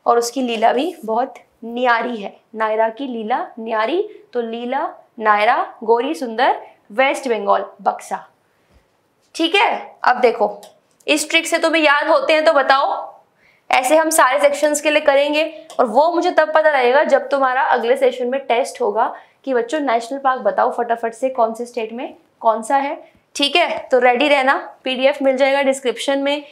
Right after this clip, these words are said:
एक reading लगा के आना अगली class में, पूछने वाली हूँ मैं। और National Parks की चिंता मत लो, अब हो जाएगा, ठीक है। अगले section में फिर कोई surprise दूंगी और एक section लेकर आऊंगी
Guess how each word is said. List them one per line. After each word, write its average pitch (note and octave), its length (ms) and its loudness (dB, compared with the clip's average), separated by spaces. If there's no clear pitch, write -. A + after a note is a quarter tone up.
एक A#3+ 140 -2
reading A#3 300 0
लगा B3+ 200 2
के B3+ 120 0
आना B3 240 2
अगली A#3+ 220 -2
class B3 360 -2
में, C#4 200 -4
पूछने C4 320 -2
वाली B3+ 200 0
हूँ C#4+ 120 0
मैं। A#3+ 140 -4
और A#3 80 2
National A#3+ 340 2
Parks C4 240 2
की C#4+ 80 -8
चिंता B3+ 320 -2
मत A#3+ 160 -2
लो, A#3+ 160 2
अब - 460 0
हो A3 100 2
जाएगा, G3+ 420 -2
ठीक C#4+ 180 -4
है। F#4 100 2
अगले B3+ 240 2
section C#4 320 -2
में C4+ 120 0
फिर C4+ 140 -4
कोई C#4 160 0
surprise A#3+ 420 0
दूंगी B3 260 -2
और C4 120 2
एक B3 100 -4
section A#3 380 -6
लेकर G#3+ 260 -2
आऊंगी A3+ 400 -4